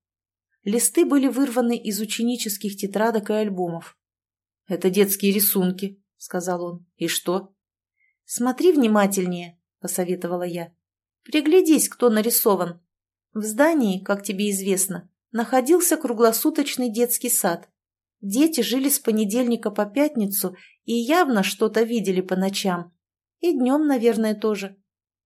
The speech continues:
В коробках и ящиках под лестницей я обнаружила, по правде сказать, горы хлама.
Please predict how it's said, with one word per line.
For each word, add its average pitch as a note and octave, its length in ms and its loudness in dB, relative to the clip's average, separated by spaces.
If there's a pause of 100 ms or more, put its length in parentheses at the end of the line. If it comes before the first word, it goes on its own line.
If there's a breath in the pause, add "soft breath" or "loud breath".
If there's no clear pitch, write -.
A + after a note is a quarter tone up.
(220)
В - 100 -20
коробках G3 640 -2
и G3 80 -2
ящиках G3+ 640 -2
под F3 220 -2
лестницей F#3+ 720 -4 (280 soft breath)
я A#3+ 320 2
обнаружила, G#3+ 840 2
по G#3 180 -2
правде G3+ 380 -2
сказать, A3 500 0
горы A3 240 2
хлама. F3 540 -4